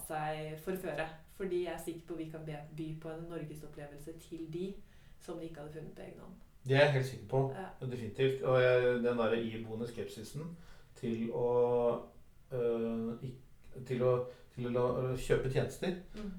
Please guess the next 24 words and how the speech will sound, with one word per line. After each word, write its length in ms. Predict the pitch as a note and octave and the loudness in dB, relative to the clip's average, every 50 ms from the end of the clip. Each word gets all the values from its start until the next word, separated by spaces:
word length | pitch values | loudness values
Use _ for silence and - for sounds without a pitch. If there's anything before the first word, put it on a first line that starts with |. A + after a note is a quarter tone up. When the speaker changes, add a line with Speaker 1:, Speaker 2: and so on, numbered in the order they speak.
| - - | -8 -4
Speaker 2:
eh, 680 | - C3 B2 B2 B2 B2 B2 A#2+ A#2+ B2 B2 A#2+ A#2 | 0 2 2 2 2 2 2 2 2 2 2 2 2
det 100 | A#2 B2 B2+ | 2 4 4
må 100 | B2+ B2 | 4 4
man 160 | A#2 A#2 A#2 | 4 4 2
jo 60 | B2 A#2+ | 2 2
legge 220 | A#2 G#2+ - - | 2 0 0 0
vekk, 200 | B2+ C3 C3 - - - - | -2 -2 -2 -4 -8 -10 -8
eh, 320 | C#3 B2+ B2 B2 B2 B2+ - | -6 -4 -2 -2 -2 -2 -2
på 100 | - C3+ | -2 -2
alle 140 | B2+ A2+ A2+ A2+ | 0 0 0 0
områder. 340 | A2+ A2 G2+ F#2+ A2+ C3 C3 - - - - - - - - - | -2 -2 -4 -2 -2 -2 -2 -4 -8 -14 -18 -20 -20 -14 -6 -2
Eh, 140 | B2+ B2 A#2+ | -2 -2 0
for 140 | - C3+ B2+ | 0 2 2
det 80 | B2 | 4
er 120 | A#2+ A#2 A#2 | 4 4 4
de 80 | B2+ A#2+ | 2 2
færreste 360 | - C#3 A#2 G2+ - - - A#2 | 2 2 2 2 0 -2 -2 0
av 80 | A#2 A#2+ | 0 0
oss 100 | A2+ - | 0 -2
som 220 | - - B2+ A#2+ | -6 -6 -4 0
er, 200 | A#2 A#2 A#2 A#2 | 0 0 0 0
eh, 180 | A#2+ A#2 A#2 A2+ | 0 0 0 -2
født, 420 | - - A#2 A2+ - - - - | -4 -8 -10 -12 -12 -16 -6 -2
eh, 480 | A#2 A2+ A2 A2 A2+ A2+ A2+ A2+ A2+ | -2 -2 -2 -2 -4 -4 -4 -4 -6